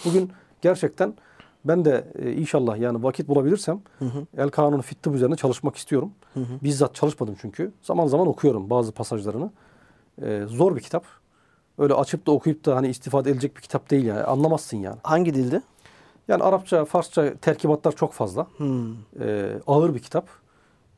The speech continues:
Speaker 1: E, terkibat çok, ibare çok.
Speaker 2: Hmm.
Speaker 1: E, o yüzden onu, onu tercüme etmek, e,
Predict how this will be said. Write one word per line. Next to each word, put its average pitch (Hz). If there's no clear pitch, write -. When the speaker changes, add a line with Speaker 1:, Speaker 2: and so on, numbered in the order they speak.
Speaker 1:
E, 104
terkibat 160
çok, 180
ibare 143
çok. -
Speaker 2:
Hmm. 123
Speaker 1:
E, 117
o 160
yüzden 170
onu, 170
onu 170
tercüme 160
etmek, 180
e, -